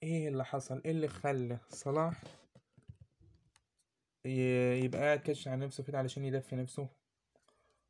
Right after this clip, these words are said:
ولو الدنيا حر ايه اللي بيحصل. قالك لو انا اتعرضت للكولد بقى، في اوتونوميك ريسبونس بتحصل.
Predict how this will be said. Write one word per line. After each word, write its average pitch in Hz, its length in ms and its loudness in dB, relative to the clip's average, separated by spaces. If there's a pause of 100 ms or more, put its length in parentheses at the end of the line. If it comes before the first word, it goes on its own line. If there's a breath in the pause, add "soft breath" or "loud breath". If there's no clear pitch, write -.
(320)
ولو 131 260 4
الدنيا 147 260 -2
حر 147 340 -2
ايه - 120 -4
اللي 131 140 -2
بيحصل. 120 360 -6
قالك 170 280 0
لو 156 100 0
انا 156 60 -2
اتعرضت 143 460 -2
للكولد 135 400 -2
بقى، 139 280 -2 (480)
في - 160 0
اوتونوميك 147 560 -2
ريسبونس 139 440 -2
بتحصل. - 400 -14